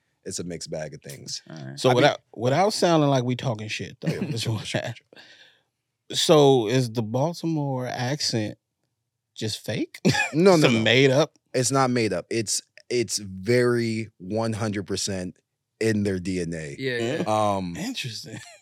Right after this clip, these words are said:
Speaker 1: I can't tap into it 'cause I'm not from Baltimore.
Speaker 2: Right.
Speaker 1: But it's very authentic. It's very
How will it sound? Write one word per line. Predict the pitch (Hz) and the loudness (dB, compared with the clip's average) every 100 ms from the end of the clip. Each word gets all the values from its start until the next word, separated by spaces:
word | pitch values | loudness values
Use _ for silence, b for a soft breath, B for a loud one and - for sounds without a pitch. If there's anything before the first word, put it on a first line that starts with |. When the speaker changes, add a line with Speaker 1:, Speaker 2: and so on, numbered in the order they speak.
| _ | _
Speaker 1:
I | 92 123 | 2 2
can't | 135 139 110 | 2 -2 0
tap | 117 110 | 0 0
into | 107 - 87 | -2 -4 -4
it | 82 | -6
'cause | 95 | -6
I'm | 95 95 | -4 -4
not | 95 92 | -4 -4
from | 101 92 | -4 -2
Baltimore. | 87 82 80 65 - _ | -2 -2 -6 -10 -16 _
Speaker 2:
Right. | 107 95 92 | -10 -10 0
Speaker 1:
But | 113 104 76 - - _ _ _ | 4 4 0 -8 -10 _ _ _
it's | 92 92 - | -8 -6 -6
very | 82 87 92 107 98 90 82 78 - _ _ _ _ _ _ _ 87 | -10 -8 -2 0 0 -2 -4 -8 -12 _ _ _ _ _ _ _ -8
authentic. | 82 80 85 67 69 | -8 -8 -12 -12 -14
It's | 78 | -14
very | 80 87 82 73 71 | -6 -4 -4 -6 -12